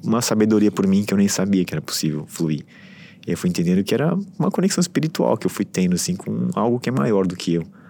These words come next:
Aí fui dando passagem pra isso. Então, o livro é bem, bem interessante nesse sentido, porque ele é uma conversa minha com, com algo maior do que eu. Posso falar que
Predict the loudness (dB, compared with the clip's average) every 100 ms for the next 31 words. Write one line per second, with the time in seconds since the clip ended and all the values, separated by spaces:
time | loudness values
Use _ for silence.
0 | -20 -12 -8 -6 -4 -2 -2 -2 -6 -2
1 | -2 -2 -2 -2 -2 -4 -10 -10 -6 -4
2 | -4 -6 -2 -2 0 0 2 0 -4 -10
3 | -18 -20 -20 -20 -10 -2 0 2 0 0
4 | 2 0 2 0 2 0 0 0 0 2
5 | 2 2 0 0 2 2 0 0 0 2
6 | 0 -2 -4 -2 -4 -6 -12 -18 -20 -20
7 | -20 -12 -2 2 2 2 2 4 2 0
8 | -2 0 0 -4 -14 -20 -20 -20 -20 -8
9 | -8 -4 -2 -2 -4